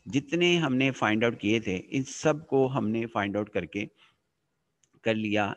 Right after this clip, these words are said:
ये हमारे पास है जी। अब इसमें देखना है कि सबसे स्मॉलेस्ट वैल्यू कौन सी है। स्मॉलेस्ट वैल्यू ये है जी हमारे पास, और स्मॉलेस्ट वैल्यू, एब्सोल्यूट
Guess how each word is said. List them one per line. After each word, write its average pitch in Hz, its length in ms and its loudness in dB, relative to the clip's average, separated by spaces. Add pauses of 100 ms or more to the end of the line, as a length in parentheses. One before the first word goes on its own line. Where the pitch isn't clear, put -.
(120)
ये 123 220 4
हमारे 110 340 2
पास 95 260 -2
है 69 100 -8
जी। - 160 -16 (500)
अब 131 160 0
इसमें 151 280 0
देखना 131 260 0
है 135 100 4
कि 131 140 -2
सबसे 131 560 0 (440)
स्मॉलेस्ट 143 600 2
वैल्यू 107 300 4
कौन 95 240 -2
सी - 160 -12
है। 69 80 -10 (1400)
स्मॉलेस्ट 139 580 -2
वैल्यू 110 520 0
ये 104 260 -4
है 104 180 -6
जी 85 140 -12
हमारे 82 280 -12
पास, - 380 -20 (1200)
और 127 460 -2
स्मॉलेस्ट 123 760 2
वैल्यू, 85 320 0 (140)
एब्सोल्यूट 120 640 -2